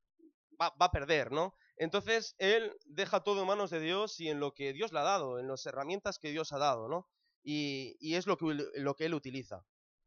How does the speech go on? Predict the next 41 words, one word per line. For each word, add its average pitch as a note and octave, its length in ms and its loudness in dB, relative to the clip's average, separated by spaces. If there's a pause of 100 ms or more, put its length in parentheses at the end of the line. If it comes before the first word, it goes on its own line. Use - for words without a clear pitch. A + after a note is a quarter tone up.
(280)
Él E3 160 0
utiliza, F#3 760 0
él D3 160 -6
utiliza E3 420 -2
eso A3 200 -4
y - 20 -4
vendría D#3+ 280 -4
a F3 40 -6
ser, A3 240 -6
pues, F#3 140 -10
como D3+ 180 -6
la C#3 80 2
artillería, C#3+ 520 -2
¿no? A3 200 -4
Desde, B2+ 500 -8
desde C#3+ 280 -2
lejos. E3 400 -2 (760)
Una A3 220 8
de G3 60 8
las E3 160 8
ventajas E3+ 420 -2
que D#3+ 140 -4
le D3 100 0
daba F#3 280 6
eso - 380 -4
a E3 160 2
él, A3 160 0 (680)
eh, C#3 520 -2 (120)
aquí C#3+ 180 0
también G#3+ 260 4
vemos G3 300 2
también F#3+ 320 0
que D3 400 -2 (380)
Goliat D#3+ 520 4 (200)
no D#3+ 280 6
era C#3 220 2
tonto, C3 320 -2
¿no? D3 120 -4
Goliat D3+ 340 2
lo G#3+ 80 4
desafiaba F3+ 720 0